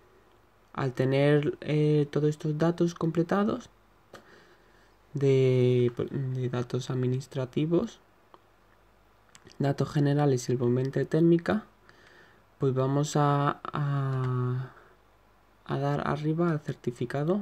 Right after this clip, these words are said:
para que nos salga la letra. Ahora pinchamos,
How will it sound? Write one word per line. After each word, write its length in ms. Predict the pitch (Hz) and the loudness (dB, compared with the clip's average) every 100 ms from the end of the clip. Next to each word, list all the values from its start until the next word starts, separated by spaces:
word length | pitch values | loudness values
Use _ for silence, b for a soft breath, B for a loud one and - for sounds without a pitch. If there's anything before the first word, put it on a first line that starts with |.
| - | -4
para 160 | 139 127 | -6 -2
que 80 | 123 | 0
nos 380 | 123 123 127 | 0 0 -2
salga 300 | - 139 131 | -4 -4 -2
la 100 | 120 | -2
letra. 480 | - - - - 214 - _ _ - - - - - - - - _ _ _ - - - _ _ _ _ _ _ _ _ _ _ _ _ _ _ _ _ _ _ _ _ _ _ _ _ _ - | -2 -6 -10 -12 -12 -14 _ _ -20 -20 -20 -18 -18 -18 -20 -20 _ _ _ -20 -20 -20 _ _ _ _ _ _ _ _ _ _ _ _ _ _ _ _ _ _ _ _ _ _ _ _ _ 0
Ahora 260 | 147 151 | 2 4
pinchamos, 600 | 156 156 175 165 139 - | 4 4 4 4 2 -4